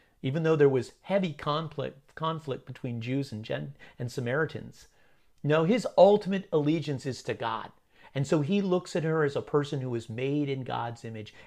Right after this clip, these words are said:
and he seeks her out and moves toward her with love. And so he answers her in verse ten, "If you knew the gift of God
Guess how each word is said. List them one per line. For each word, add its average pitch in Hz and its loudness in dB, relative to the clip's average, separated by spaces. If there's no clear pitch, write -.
and 123 -6
he 110 -6
seeks - -8
her 147 -2
out 113 -6
and 113 -10
moves 113 -6
toward 123 -8
her 110 -10
with 107 -10
love. 104 -8
And 123 -8
so 147 2
he 143 0
answers 139 -6
her 117 -4
in 110 -8
verse 113 -8
ten, 110 -12
"If 165 0
you 269 0
knew 254 -2
the 135 0
gift 180 -2
of 123 -6
God 139 -10